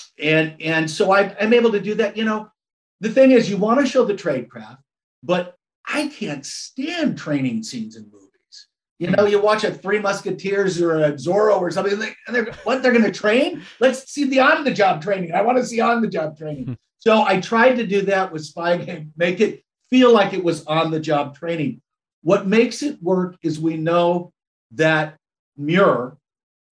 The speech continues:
Speaker 1: is already running a con on it, you know, from the, uh,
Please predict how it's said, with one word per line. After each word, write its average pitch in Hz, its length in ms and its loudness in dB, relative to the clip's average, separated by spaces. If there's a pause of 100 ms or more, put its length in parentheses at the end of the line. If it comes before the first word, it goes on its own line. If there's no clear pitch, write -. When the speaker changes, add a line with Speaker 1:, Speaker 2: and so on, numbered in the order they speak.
(160)
Speaker 1:
is 160 320 -2
already 196 440 6
running 170 420 2
a 135 80 -4
con 160 420 0
on - 120 -14
it, - 120 -20 (600)
you 147 120 0
know, 160 160 4
from 196 440 2
the, 196 120 2
uh, 180 200 0